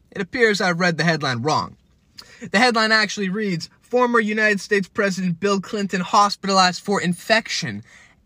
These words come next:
aide says. The aide, of course, uh, you know, it's spelled A I D E,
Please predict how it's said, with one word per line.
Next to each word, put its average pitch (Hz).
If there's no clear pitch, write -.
aide 135
says. 117
The 156
aide, 147
of 131
course, 139
uh, 113
you 120
know, 107
it's 107
spelled 135
A 143
I 135
D 123
E, 165